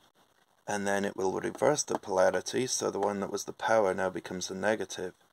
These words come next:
The one that was the negative, or the ground, now becomes the power, and that will allow the piezo to close. It doesn't look like that's the case, and why I'm saying that is because if I look at volts and not amps here, I'm looking at volts.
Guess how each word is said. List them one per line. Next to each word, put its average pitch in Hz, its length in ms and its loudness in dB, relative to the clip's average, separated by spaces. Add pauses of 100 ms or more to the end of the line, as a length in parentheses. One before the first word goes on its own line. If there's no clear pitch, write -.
(500)
The - 60 -6
one 110 220 2
that 98 120 -2
was 95 220 0
the 107 100 -10
negative, 101 720 -2
or 101 80 0
the 92 100 -4
ground, 98 460 2
now 101 220 2
becomes 92 500 -6
the 95 100 -10
power, 95 500 0 (1300)
and 107 200 -8
that 104 180 -2 (300)
will 101 200 4
allow 98 520 2 (440)
the - 60 -12
piezo 107 500 2
to - 120 -6
close. 120 580 0 (960)
It 95 160 -4
doesn't 101 320 6
look 92 160 0
like 90 200 2
that's 90 260 4
the - 80 -6
case, 98 420 0
and 92 100 -8
why 107 120 0
I'm 92 120 -4
saying 107 380 -2
that 92 280 -4 (500)
is - 120 -6
because 95 360 -4
if 95 100 -4
I 98 80 2
look 107 220 2
at 101 160 -10
volts 113 500 2
and 98 140 -4
not 101 160 4
amps 104 480 0
here, 92 180 -4
I'm 98 160 -6
looking 101 260 -8
at 80 140 -14
volts. 98 600 0